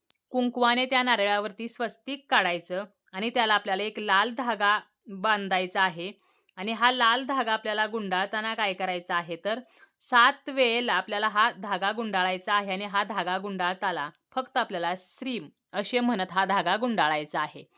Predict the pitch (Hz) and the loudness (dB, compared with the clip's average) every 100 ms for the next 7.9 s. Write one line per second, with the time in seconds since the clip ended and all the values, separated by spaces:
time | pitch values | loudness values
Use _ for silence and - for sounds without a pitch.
0 | _ _ _ _ _ _ _ - 226 214 | _ _ _ _ _ _ _ -2 0 4
1 | 240 254 262 240 233 233 214 202 196 208 | 6 6 2 -2 0 0 0 -2 -2 -4
2 | - 208 240 240 220 208 202 202 185 175 | -2 -4 -4 -2 2 2 2 0 2 2
3 | 180 185 180 185 196 190 208 226 240 214 | 0 -2 -4 -4 -2 -2 0 -2 -2 -4
4 | 214 202 202 185 175 170 185 185 185 196 | -4 -4 -4 -2 -4 -4 -4 -4 -6 0
5 | 190 226 233 208 190 196 180 165 165 175 | 2 4 2 2 0 0 0 0 0 -2
6 | 214 220 208 196 180 202 220 214 233 220 | -2 0 0 2 0 2 2 2 2 0
7 | 185 180 190 175 170 196 180 202 | 0 0 0 -4 -2 0 0 -2